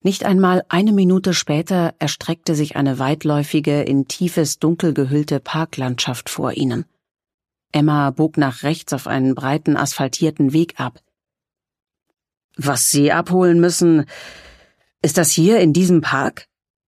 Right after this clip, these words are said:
Verwirrt ließ Michael den Blick umherschweifen. „Das will ich hoffen“,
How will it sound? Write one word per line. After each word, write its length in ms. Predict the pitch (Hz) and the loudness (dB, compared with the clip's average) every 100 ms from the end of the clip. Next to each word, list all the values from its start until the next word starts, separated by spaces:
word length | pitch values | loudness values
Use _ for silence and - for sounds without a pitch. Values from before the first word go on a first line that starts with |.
| _ _ _ - | _ _ _ -10
Verwirrt 480 | 156 127 135 139 | -6 -2 -2 -2
ließ 240 | 147 135 - | -2 -2 0
Michael 340 | 139 147 151 | 0 0 0
den 220 | 143 135 | 0 0
Blick 240 | 127 180 135 | 0 -2 -4
umherschweifen. 800 | 127 147 139 - 110 139 - 151 _ _ _ _ _ _ _ _ _ _ _ | -2 -2 -2 -4 -6 -6 -8 -10 _ _ _ _ _ _ _ _ _ _ _
„Das 320 | - 170 - | -2 2 2
will 140 | 175 160 | 2 0
ich 180 | 156 196 | 2 -2
hoffen“, 380 | 208 165 147 | -2 -4 -6